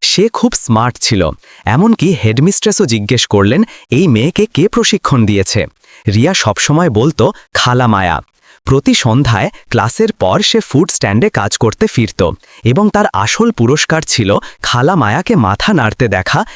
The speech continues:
এবং তাকে গুড গার্ল বলতে শোনা। এটাই প্রথমবার রিয়ার মনে হলো যে তাকে দেখা হয়েছে এবং ভালোবাসা হয়েছে। ভরসার পতন। কিন্তু হঠাৎ সবকিছু বদলে গেল। এক রাতে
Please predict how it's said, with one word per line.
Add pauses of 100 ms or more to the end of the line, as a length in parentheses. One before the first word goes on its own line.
এবং
তাকে
গুড
গার্ল
বলতে
শোনা। (420)
এটাই
প্রথমবার (220)
রিয়ার
মনে
হলো (160)
যে
তাকে
দেখা
হয়েছে
এবং
ভালোবাসা
হয়েছে। (800)
ভরসার
পতন। (560)
কিন্তু
হঠাৎ (140)
সবকিছু
বদলে
গেল। (640)
এক
রাতে